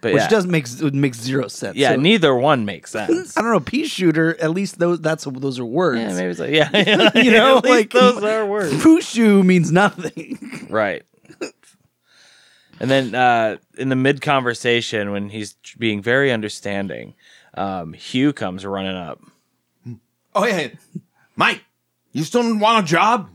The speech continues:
Speaker 2: <laughs>
Speaker 3: Absolutely.
Speaker 1: Yeah.
Speaker 3: You know, whatever.
Speaker 1: He's ready.
Speaker 3: And they just cut to him as the new Santa, only to immediately get peed on by a kid, which is great. And you were right, Nate. This is, like, the only time in the whole fucking movie he's Santa.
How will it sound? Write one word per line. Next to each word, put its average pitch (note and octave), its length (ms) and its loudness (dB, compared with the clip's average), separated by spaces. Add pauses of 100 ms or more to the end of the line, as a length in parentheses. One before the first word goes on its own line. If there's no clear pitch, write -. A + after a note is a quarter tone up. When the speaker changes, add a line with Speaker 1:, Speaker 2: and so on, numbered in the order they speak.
(200)
Speaker 2:
<laughs> C4 240 -2
Speaker 3:
Absolutely. G2+ 960 -12
Speaker 1:
Yeah. G#2+ 180 -4
Speaker 3:
You - 40 -4 (480)
know, A2+ 120 -12
whatever. E2+ 380 -12
Speaker 1:
He's A#2 200 -6
ready. G#2 460 -2
Speaker 3:
And G3+ 140 -4
they A#3+ 100 0
just A3 160 -8
cut G3+ 200 -2
to F#3 80 0
him F#3+ 120 2
as F#3 100 -2
the D#3 100 0
new D3+ 160 0
Santa, B2+ 560 -4
only C#3+ 160 -4
to E3 100 -8
immediately C#3 420 -2
get - 200 -6
peed C3+ 220 -2
on A#2 220 2
by G2+ 140 2
a F#2+ 100 0
kid, F#2 260 -6
which G2 180 -2
is G#2 120 -10
great. F2 520 -6 (280)
And C#3+ 240 -10
you D3+ 180 -8
were G3+ 120 0
right, E3+ 200 0
Nate. A#2+ 180 -8
This C#3 80 -14
is, D3+ 80 -14
like, E3+ 160 -6
the - 180 -18
only D#3+ 300 -6
time C#3+ 220 -8
in D3+ 40 -10
the C3 80 -8
whole C3+ 160 -6
fucking C3+ 320 -6
movie B2+ 160 -10
he's A2 160 -10
Santa. A2 420 -8